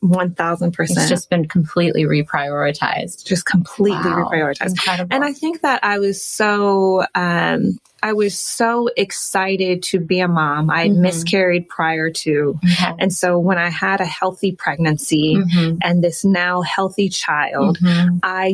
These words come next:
Speaker 1: dove all the way in.
Speaker 2: Mm-hmm.
Speaker 1: And I was like,
Speaker 2: Yeah.
Speaker 1: "I wanna be the best mom. I
Speaker 2: Mm-hmm.
Speaker 1: wanna dive into this
Speaker 2: Mm-hmm.
Speaker 1: child. I wanna give everything to
Speaker 2: Mm-hmm.
Speaker 1: her."
Speaker 2: Mm-hmm.
Speaker 1: And so it really became about her.
Speaker 2: Mm-hmm.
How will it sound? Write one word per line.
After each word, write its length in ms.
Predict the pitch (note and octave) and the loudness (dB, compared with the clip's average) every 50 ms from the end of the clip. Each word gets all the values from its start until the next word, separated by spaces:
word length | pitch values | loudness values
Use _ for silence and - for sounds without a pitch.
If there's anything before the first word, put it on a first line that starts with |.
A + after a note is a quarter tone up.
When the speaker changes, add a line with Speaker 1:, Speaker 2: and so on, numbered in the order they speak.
| F3+ E3+ | 0 0
Speaker 1:
dove 340 | - F3+ F3+ F3+ F#3 F#3+ - | 0 2 2 2 2 0 0
all 160 | - F3+ F3 | -2 -2 0
the 80 | F3 F3+ | 2 2
way 160 | F#3 F#3 F#3 | 2 2 2
in. 320 | G3+ A#3+ A3 G3+ E3+ D#3 D#3 | 2 2 0 0 -2 -2 0
Speaker 2:
Mm-hmm. 180 | G3 F#3 F3+ | 2 2 2
Speaker 1:
And 100 | F3+ E3+ | 4 2
I 100 | E3+ F3 | 2 2
was 200 | E3+ F3 F3 - | 0 0 -2 -2
like, 220 | F3+ F3+ F#3 - - _ | -2 -4 -4 -6 -8 _
Speaker 2:
Yeah. 220 | G3+ G3+ A3+ G3+ | -4 -2 -2 0
Speaker 1:
"I 60 | G3 G#3+ | 0 0
wanna 240 | A3 A3+ A3+ A#3 | 0 0 0 0
be 440 | G#3+ A3 A3+ A3 A3 A3 A3 G#3+ G#3+ | 0 0 0 2 2 2 2 2 2
the 220 | - G3 G3 G3 F3+ | 0 0 0 -2 -2
best 480 | E3 - - G3+ G3 G3 - - - | -2 -2 0 0 0 0 -2 -6 -4
mom. 340 | G#3 G3+ G#3 G#3 G#3 G#3 G#3 | -2 0 0 0 0 0 -2
I 80 | - F3 | -2 -2
Speaker 2:
Mm-hmm. 100 | F3 F3 | 0 0
Speaker 1:
wanna 240 | F3+ F3+ F3 E3+ E3+ | 2 2 2 0 0
dive 280 | D#3 F#3 E3+ E3+ F3+ - | 0 0 0 0 0 2
into 240 | A3 A3 G#3+ G3+ F#3+ | 2 2 2 2 0
this 180 | G#3+ G#3 F#3 | 0 0 0
Speaker 2:
Mm-hmm. 100 | F#3 F#3 | -2 -2
Speaker 1:
child. 300 | G3 G3+ G3+ G3 G3 F#3+ - | 0 0 0 0 0 -2 -2
I 100 | - F3+ | -2 0
wanna 260 | F3 F3 F3 E3+ E3+ D#3+ | 0 2 2 0 0 -2
give 260 | D#3 - G#3 G3+ - - | 0 0 0 0 0 -2
everything 520 | G#3 G#3 G3 G#3+ G#3 G3 G3+ G#3 G3+ G3 | -2 0 0 0 0 2 2 2 2 2
to 100 | F#3 G3 | 0 -2
Speaker 2:
Mm-hmm. 80 | F#3+ F3+ | -2 0
Speaker 1:
her." 300 | G#3 F#3+ F#3+ F#3+ F#3+ F#3+ | 0 0 2 2 0 0
Speaker 2:
Mm-hmm. 320 | F#3+ F3+ F3 F#3 F3+ F3+ F3+ G3+ | 0 0 0 2 2 2 2 2
Speaker 1:
And 100 | G#3 - | 0 0
so 140 | - G#3 | 0 2
it 140 | - - F#3+ F#3+ | 2 2 2 2
really 200 | A3 A#3 B3+ A#3+ | 2 2 2 0
became 280 | G#3+ - - G3+ F#3+ | -2 -2 0 0 0
about 260 | F3+ F3 E3+ D3 - - - | 0 0 -2 -4 -4 -4 -2
her. 320 | A3+ A#3 G#3 - F2+ - | -2 -2 0 -2 -2 0
Speaker 2:
Mm-hmm. 400 | G#3 G#3 F3+ G3 F#3 F#3 F#3+ G3+ | 0 0 0 0 -2 -2 -2 -4